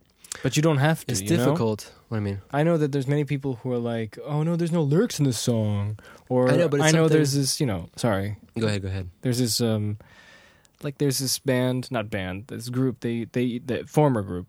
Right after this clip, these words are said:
Speaker 2: Yeah.
Speaker 1: E S Posthumous, and they made a whole album with this wonderful singing voice,
Speaker 2: Mm-hmm.
Speaker 1: and they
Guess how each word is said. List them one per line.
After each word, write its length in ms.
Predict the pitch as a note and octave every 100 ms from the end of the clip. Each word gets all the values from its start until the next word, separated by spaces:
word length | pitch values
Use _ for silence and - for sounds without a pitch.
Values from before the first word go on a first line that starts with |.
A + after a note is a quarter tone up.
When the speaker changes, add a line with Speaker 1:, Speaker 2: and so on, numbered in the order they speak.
| -
Speaker 2:
Yeah. 160 | G2+
Speaker 1:
E 100 | C#3
S 120 | B2+ A2
Posthumous, 640 | B2+ B2 - C3+ C3 C#3
and 80 | A#2+
they 40 | A2+
made 100 | A2
a 60 |
whole 280 | G#2 - C#3
album 640 | A#2 A#2 A2+ A#2+ B2 B2 C#3+
with 240 | A2 G#2
this 420 | G#2+ G#2 - - -
wonderful 380 | A#2 A#2+ A2 A2
singing 340 | G#2 C3 A#2+ A2
voice, 560 | A2 A2+ A2 - - -
Speaker 2:
Mm-hmm. 220 | G#2 A#2 A2 _
Speaker 1:
and 160 | A#2 A2+
they 240 | A#2